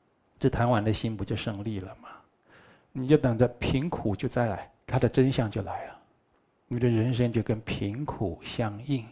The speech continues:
因为什么？那个福报急剧的缩减，或者是减掉很多的福寿，啊，所以这个有智慧的人有福啊，他不会去想尽，哎，回向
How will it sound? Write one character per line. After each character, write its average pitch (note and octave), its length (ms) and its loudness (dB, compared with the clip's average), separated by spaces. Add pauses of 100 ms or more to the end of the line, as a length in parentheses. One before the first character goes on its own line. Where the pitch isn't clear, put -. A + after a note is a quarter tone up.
(100)
因 E3 100 -4
为 F#3 40 2
什 E3+ 60 4
么？ D3+ 80 6
那 D3 80 0
个 D3 80 -6
福 D#3+ 180 2
报 A2+ 300 6 (180)
急 E3 240 0
剧 A3+ 280 2
的 G#2+ 100 -2
缩 G#2 240 -2
减， - 260 -6 (920)
或 D#3+ 160 10
者 A#2+ 120 2
是 G#2+ 220 0 (220)
减 G2 360 2
掉 C3 220 4
很 F#2+ 260 -2
多 A2+ 140 0
的 G2 160 -4
福 - 460 -12
寿， - 360 -2 (1700)
啊， C3 260 0 (720)
所 G3+ 160 10
以 G#3 140 6
这 G3 160 4
个 E3+ 80 6
有 D3+ 240 6
智 - 240 6
慧 G#3 240 10
的 E3+ 100 10
人 A#2 300 4
有 A#2+ 200 6
福 G#2 340 -4
啊， C3 220 -2 (140)
他 F#3 100 -6 (220)
不 A3+ 100 -6
会 F#3+ 140 2
去 E3+ 160 -6
想 G2 360 -6
尽， D#3 260 -2 (640)
哎， A2+ 140 0
回 A#2 680 -2
向 G3 300 4